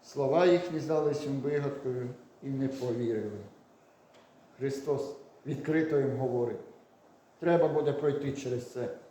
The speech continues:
Це сталося, Він воскрес, радійте». А вони не вірять. Петро ж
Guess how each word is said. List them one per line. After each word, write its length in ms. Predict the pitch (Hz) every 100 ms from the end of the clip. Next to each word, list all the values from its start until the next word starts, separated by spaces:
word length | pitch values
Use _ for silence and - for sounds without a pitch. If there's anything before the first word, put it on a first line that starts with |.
| - - _ _ _
Це 200 | - 185
сталося, 760 | 185 - 185 180 139 - 139 123 143
Він 180 | 180 170
воскрес, 640 | 165 - 175 180 160 -
радійте». 680 | 139 156 156 190 143 123 104 92 - - - - - - - 120
А 40 |
вони 360 | 123 143 135 131
не 60 |
вірять. 420 | 123 117 107 107 - - - - - -
Петро 480 | 190 190 202 220 220
ж 160 | -